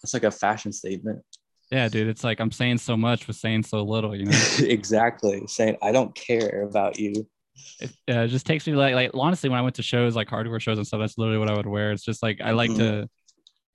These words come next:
Speaker 2: the shorts, uh, the shorts mainly as, like, a fashion statement, as, like, a pop punk statement, 'cause it's like,
Speaker 1: Right.
Speaker 2: you know, every pop punk guy listens, like, wears shorts and then rolls up the
Speaker 1: Mm-hmm.
Speaker 2: little, rolls up the
Speaker 1: <laughs>
Speaker 2: shorts and then, you know.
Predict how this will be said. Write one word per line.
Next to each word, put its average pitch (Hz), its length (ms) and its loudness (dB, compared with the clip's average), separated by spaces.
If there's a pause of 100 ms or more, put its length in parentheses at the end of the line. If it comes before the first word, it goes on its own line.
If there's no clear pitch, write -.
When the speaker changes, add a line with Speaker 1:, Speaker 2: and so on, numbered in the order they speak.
(200)
Speaker 2:
the 127 80 0
shorts, 151 500 2
uh, 139 260 2
the 151 100 2
shorts 202 340 -2
mainly 147 360 6
as, 135 140 4
like, 127 120 2
a 117 60 0
fashion 123 380 0
statement, 117 320 0
as, 113 80 -4
like, 113 120 -2
a - 60 -8
pop 117 300 -2
punk 123 220 2
statement, 110 460 -4
'cause 113 140 -6
it's 113 180 0
like, 98 220 4
Speaker 1:
Right. 95 80 2
Speaker 2:
you 131 100 2
know, 117 100 0
every 139 260 0
pop 117 320 -4
punk 117 240 -2
guy 110 240 2
listens, 110 340 0
like, 110 160 0
wears 110 180 0
shorts 117 440 -2
and 110 80 -4
then 107 120 -4
rolls 113 260 -2
up 113 180 0
the 107 100 0
Speaker 1:
Mm-hmm. - 0 -
Speaker 2:
little, 107 360 -2 (440)
rolls 135 220 0
up 131 120 4
the 123 100 2
Speaker 1:
<laughs> - 0 -
Speaker 2:
shorts 131 520 2
and 120 160 2
then, 117 140 2
you 117 80 2
know. 113 260 0